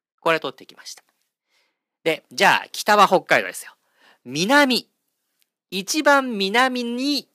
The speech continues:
行ったのはどこか。沖縄。いえいえいえいえ。そこまではいけない。和歌山です。和歌山の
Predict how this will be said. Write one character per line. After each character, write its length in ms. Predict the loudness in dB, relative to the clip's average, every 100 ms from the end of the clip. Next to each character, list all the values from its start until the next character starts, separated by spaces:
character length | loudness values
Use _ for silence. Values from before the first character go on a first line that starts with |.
| _ _
行 160 | -12 0
っ 20 |
た 160 | 2 4
の 100 | 4
は 100 | 2
ど 140 | 0
こ 80 | -2
か。 180 | -8 _ _ _ _ _ _ _ _ _ _ _ -16
沖 280 | -14 -8 0
縄。 280 | 2 2 -4
い 140 | -12
え 60 | -12
い 20 |
え 40 |
い 40 | -14
え 40 |
い 120 | -20 -20 -20
え。 40 | -20 _ _ _ _
そ 280 | -20 -20
こ 180 | -6 -4
ま 120 | -4
で 60 | -6
は 100 | -8
い 60 | -14
け 100 | -20
な 60 |
い。 40 | _ _ _ _ -20 -20 -20 -20 _ _ _
和 140 | 0 0
歌 200 | 2 2
山 240 | 0 -8
で 80 | -20
す。 220 | _ _ _ _ _ _ _ _ _ _ 0
和 180 | 0
歌 200 | 4 4
山 360 | 4 4 0 -6
の 260 | 0 0